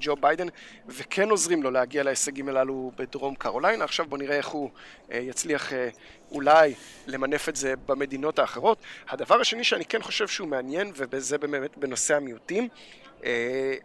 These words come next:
לפי, אתה יודע, סקרי חצר כאלה, אנשים ש-, שאנחנו שומעים פה קולות, אה, בעיקר, אה, בקהילה השחורה, הרבה מהם בדרום קרוליינה נכנסו לבחירות הללו,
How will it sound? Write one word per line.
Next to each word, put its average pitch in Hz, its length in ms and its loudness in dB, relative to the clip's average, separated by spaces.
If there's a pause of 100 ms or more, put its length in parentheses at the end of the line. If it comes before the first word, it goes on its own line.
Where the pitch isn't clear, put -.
לפי, 233 240 -4
אתה 214 100 -2
יודע, 208 160 4
סקרי 190 380 2
חצר 220 340 2
כאלה, 147 400 4
אנשים 131 300 -2
ש-, - 120 2 (160)
שאנחנו - 840 -4
שומעים 160 280 -4
פה 143 100 -10
קולות, 185 440 0 (320)
אה, 127 200 -2
בעיקר, 170 460 4
אה, 139 400 2
בקהילה 131 440 0
השחורה, 147 400 2 (300)
הרבה 131 320 2
מהם 151 360 0 (120)
בדרום 165 280 -4
קרוליינה 147 440 2
נכנסו 143 440 -4
לבחירות 165 580 0
הללו, 139 360 2